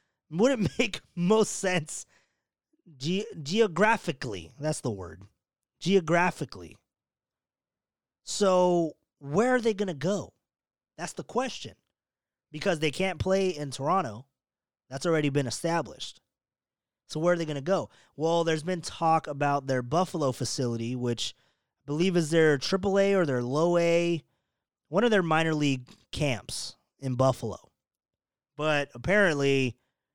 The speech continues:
the, the Buffalo location is just completely crap. I mean, it, and by crap, I mean that it makes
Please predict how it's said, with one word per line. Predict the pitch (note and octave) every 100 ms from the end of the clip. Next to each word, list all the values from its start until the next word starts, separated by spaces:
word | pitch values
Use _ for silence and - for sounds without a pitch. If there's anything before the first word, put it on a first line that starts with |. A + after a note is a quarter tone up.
| _ _
the, | B2 C3 B2 B2
the | B2
Buffalo | A#2+ D3+ F#3+ D#3+ C#3 B2+ B2
location | A#2+ A#2 A#2 C#3+ B2+ - A#2+ A2+
is | A#2+ A#2 G#2+
just | G#2+ A2+ - - _ _ _ _ _ _
completely | - C#3+ D3 D#3 C#3+ C3 A#2 G#2+ _ _ -
crap. | - D3+ C#3 F#2 - - -
I | C3
mean, | C#3 B2 A#2+
it, | B2+ D3 _ _ _ -
and | D#3 D3 D3 C#3
by | C#3 C3+
crap, | A#2+ - E3+ E3 B2+
I | C3
mean | C3 C3 C3
that | B2 B2+
it | C3
makes | C#3 C#3 B2+ - -